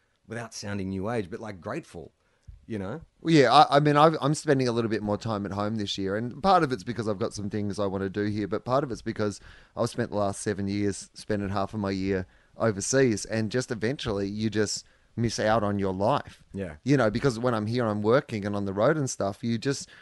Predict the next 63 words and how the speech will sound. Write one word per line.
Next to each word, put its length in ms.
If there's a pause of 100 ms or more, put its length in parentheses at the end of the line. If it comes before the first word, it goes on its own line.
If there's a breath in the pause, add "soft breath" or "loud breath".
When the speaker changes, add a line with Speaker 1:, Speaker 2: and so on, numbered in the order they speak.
(140)
Speaker 2:
realize 440
that, 200
you 160
know, 60
you 160
go 100
and, 160
you 120
go 140
and 120
catch 200
up 100
with 100
some 140
friends 460
and 100
you 80
go, 200 (240 soft breath)
"Oh 40
my 80
God, 260
these 140
people 260
are 100
amazing. 440
Speaker 1:
Yeah. 240 (140)
Speaker 2:
Like, 140
why 140
haven't 240
I 60
seen 240
them 160
for 100
three 300
Speaker 1:
Yeah, 80
Speaker 2:
years? 200
Speaker 1:
well, 100
I 20
just 260
Speaker 2:
Because 300
I'm 340
never 220
here." 400 (100)
Speaker 1:
Well, 100
I 40
just 180
went 140
to 120 (140)
Bali 460
for 160
a 40
friend's 360
wedding, 440
and 120
it 80
was 120
two 240
weeks 380
that 100
they'd 200
sort 100
of 80
organised 560